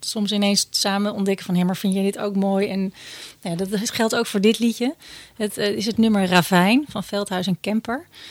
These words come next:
Zij hebben ooit een, de prijs gewonnen voor de mooiste Nederlandse zin in dat liedje. En, eh, daar zit een zin in van, eh, "Want de mooiste bloemen bloeien langs de rand van het ravijn.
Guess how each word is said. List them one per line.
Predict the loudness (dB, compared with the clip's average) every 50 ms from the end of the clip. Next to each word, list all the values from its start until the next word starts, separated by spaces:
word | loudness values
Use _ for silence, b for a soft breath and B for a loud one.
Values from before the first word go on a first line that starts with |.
| B B B
Zij | -10 -6 -4
hebben | -2 0 0 0
ooit | -2 -2 -4 -4
een, | -4 -6 -6 -6 -6
de | -4 -4 -4 -4 -4
prijs | 0 2 4 4 4
gewonnen | 2 0 0 0 0
voor | 0 -2 -4 -2 0
de | 0 2
mooiste | 2 2 2 2 2 0 0
Nederlandse | 0 0 2 0 0 0 0 -2
zin | 0 0 0 0
in | 0 0
dat | -2 -2 0
liedje. | -2 -2 -2 -2 -4 -4 -4 -6 -6 _ _ _ _ _ _
En, | -4 -2 0 0 -2 -4 -6
eh, | -8 -6 -4 -4 -4 -2 -2 -4 -4 -6 -6
daar | -6 -4 -4
zit | -4 -4 -4
een | -4
zin | -2 0 2 2
in | 2 0 0
van, | -2 -4 -6 -8 -8 -8 -10 -8
eh, | -4 -2 -2 0 0 0
"Want | 0 0 0 0
de | 2
mooiste | 2 4 4 4 2 0 -2 -4 -4
bloemen | 0 2 4 6 6 6 6
bloeien | 4 4 4 6 6 6 4 4
langs | 2 2 0 0 -2
de | -2 -2
rand | 0 0 0 -2 -2
van | -4 -2 -2
het | -2 -2
ravijn. | -2 -2 -2 0 0 0 2 2 2 0 0